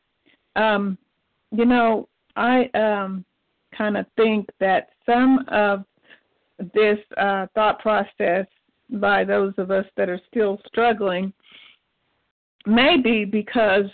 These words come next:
oh, don't, I don't know, I hit the very bottom, bottom, bottom, bottom. And, and I had the incessant, um, monkey on my back craving that I woke up with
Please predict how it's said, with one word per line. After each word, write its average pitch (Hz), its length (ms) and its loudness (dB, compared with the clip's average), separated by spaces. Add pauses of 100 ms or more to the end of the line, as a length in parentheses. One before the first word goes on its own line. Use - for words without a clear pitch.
(180)
oh, 226 160 2
don't, 220 260 0
I 233 120 2
don't 165 180 -2
know, 190 200 -2
I 208 260 2
hit 247 280 0 (100)
the 208 60 -6
very 196 320 -2
bottom, 180 480 0
bottom, 170 420 -2
bottom, 165 420 -4
bottom. 175 560 0 (560)
And, 185 260 -2 (100)
and 196 260 -2
I 220 440 2 (100)
had 202 380 -2
the 175 180 -2
incessant, 220 880 -2 (240)
um, 185 580 -8 (800)
monkey 233 500 0
on 208 180 0
my 196 260 0
back 196 540 -2 (440)
craving 196 1000 0 (640)
that 202 180 2
I 208 80 4
woke 233 360 2
up 208 180 2
with 196 460 0